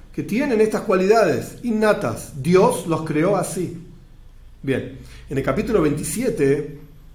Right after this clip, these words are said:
el Alter Rebbe trae de vuelta esta frase, pero analiza la segunda parte de la frase. "Barasa reshoim, creaste malvados". En el capítulo catorce, el Alter Rebbe solamente se detiene en la primera parte de la frase, "Barasa tzadikim", de Iob,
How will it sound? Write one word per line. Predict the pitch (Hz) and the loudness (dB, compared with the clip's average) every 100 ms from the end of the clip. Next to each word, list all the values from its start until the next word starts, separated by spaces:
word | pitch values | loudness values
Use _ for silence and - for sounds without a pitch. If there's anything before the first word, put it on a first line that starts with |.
| - | -10
el | - | -2
Alter | 160 165 | 0 2
Rebbe | 202 202 | 4 4
trae | - 185 | 4 2
de | 165 | 2
vuelta | 160 247 - | 4 4 4
esta | 156 139 | -2 -4
frase, | - 131 120 156 202 - - | -4 -4 -4 -4 -6 -8 -16
pero | - 160 | -2 0
analiza | 185 208 247 226 | 2 2 0 0
la | 190 | 2
segunda | 190 214 247 202 | 0 -2 0 2
parte | 175 151 131 | 2 2 2
de | 131 | -2
la | 123 | -2
frase. | 120 120 - - | -6 -8 -10 -14
"Barasa | 143 175 233 208 | -4 -2 0 0
reshoim, | 190 165 - 208 170 120 104 - - - - - - - - - - - | 0 0 0 2 2 2 -4 -8 -16 -20 -20 -20 -20 -20 -20 -20 -20 -16
creaste | - 160 214 170 185 | -2 2 2 2 2
malvados". | 156 139 160 - 254 | 2 4 4 2 0
En | |
el | 269 | 0
capítulo | 277 285 277 180 160 | 2 2 2 2 2
catorce, | 180 - 165 165 170 | 2 2 2 2 0
el | |
Alter | 165 160 165 | -2 0 2
Rebbe | 170 | 2
solamente | 170 170 175 175 | 2 2 2 0
se | 170 | -2
detiene | 160 160 160 160 170 | -2 -2 0 2 2
en | 165 | 0
la | 160 | 0
primera | 185 277 - | 2 4 4
parte | 240 180 | 4 4
de | 160 | 2
la | 131 | 0
frase, | 131 117 | 0 -4
"Barasa | 123 117 143 143 | -6 -6 -6 -6
tzadikim", | 170 190 233 - 127 | -4 -2 -2 -4 -8
de | 139 185 | -6 -2
Iob, | 151 | -2